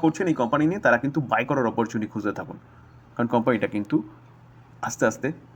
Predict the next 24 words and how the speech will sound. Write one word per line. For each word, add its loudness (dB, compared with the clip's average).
ভালো 4
মুভমেন্ট 2
দেখাতে -2
পারে। -2
কারণ 8
গভর্নমেন্ট 8
লক্ষ্যমাত্রায় 4
রেখেছে, -2
গভর্নমেন্ট 4
কাজ 6
করছে, 2
একের 0
পর 4
এক -4
অর্ডার 6
পাচ্ছে 2
দেশের 4
থেকে -2
প্লাস 6
বিদেশের 2
থেকে। -4
তো 0
স্যার, 6
দেখুন, 0